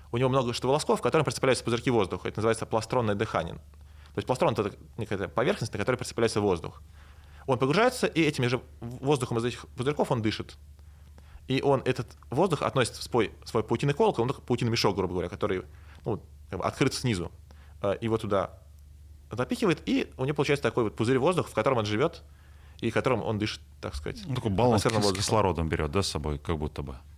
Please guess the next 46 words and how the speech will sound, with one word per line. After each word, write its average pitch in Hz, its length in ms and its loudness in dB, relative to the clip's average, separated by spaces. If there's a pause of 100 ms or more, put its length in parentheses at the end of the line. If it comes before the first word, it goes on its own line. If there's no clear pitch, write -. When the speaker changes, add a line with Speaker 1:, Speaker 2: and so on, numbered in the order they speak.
(200)
Speaker 1:
Да, 120 460 0 (120)
да, 90 160 0
это - 180 -2
очень - 120 -2
похоже. 98 320 -2
Так 147 200 0
делают 147 220 2
не 160 60 0
только 262 180 -2
пауки, 127 320 -2
но, 131 120 0
например, 117 220 -2
там 95 160 0 (240)
жуки-плунцы 110 460 -2
так 98 120 0
делают, 90 220 0
только 101 120 -4
у 104 40 0
них 104 120 -4
это 104 120 -4
находится 101 360 -2
не 98 80 -2
на, 95 220 -2 (340)
не 104 80 -6
в 101 40 -2
волосках, 117 260 0
а 101 40 -2 (200)
под, 95 160 -10
под 107 120 0
надкрыльями. 98 600 -2
Ну 160 80 0
и 120 60 2
там 95 220 -2
другие 101 260 0
вот 98 100 0
насекомые 101 320 -6
так 95 140 -2
тоже 98 160 -2
могут 95 200 -6 (200)
многие 95 240 -6
делать. 90 320 -8 (1080)
А, 92 340 0 (280)
при 147 120 2
этом 175 200 0 (180)
он 123 180 2
дышит, 127 300 0